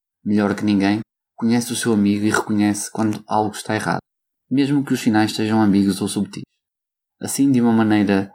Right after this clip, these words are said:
muito genérica, o seu animal de companhia deve ser avaliado por um médico veterinário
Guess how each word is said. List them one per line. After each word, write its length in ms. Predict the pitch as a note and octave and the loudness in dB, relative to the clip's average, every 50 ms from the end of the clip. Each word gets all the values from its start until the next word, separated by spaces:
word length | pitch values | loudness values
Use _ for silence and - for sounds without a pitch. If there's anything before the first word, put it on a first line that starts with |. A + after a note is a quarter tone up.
| - _ - | -20 _ -2
muito 160 | A#2+ A2+ G#2+ | -2 -2 0
genérica, 460 | - G#2+ G#2 G#2+ G#2+ A2+ A#2 - - - - _ _ _ _ _ _ - | 0 0 2 2 2 2 -2 -4 -8 -14 -20 _ _ _ _ _ _ -8
o 60 | G#2 | -4
seu 160 | - - A#2+ | -2 0 2
animal 280 | A#2 A#2 A2+ A2+ A2+ A2 | 2 2 2 2 0 0
de 60 | A2+ | -2
companhia 600 | - A2 G#2 G2+ A2+ G#2+ G2+ G2+ G2 F#2+ G2 G2+ - _ _ | -2 -2 0 0 0 0 2 2 2 2 0 -4 -10 _ _
deve 160 | - G#2 G#2 - | -4 -4 -2 0
ser 160 | - A2 G#2+ | 2 2 2
avaliado 520 | G2+ G#2 G#2+ G#2 G#2 G#2 G2 F#2 F2+ F2 - | 2 2 2 2 4 4 4 2 2 0 -4
por 100 | - - | -4 -2
um 80 | G2+ G2+ | 0 2
médico 260 | G2 F#2 F#2+ F#2 - | 2 0 0 -2 -6
veterinário 520 | - - - G2 F#2+ G2 G2 F#2+ F#2+ G#2 | -10 -6 -4 -2 -2 0 0 -2 -2 -4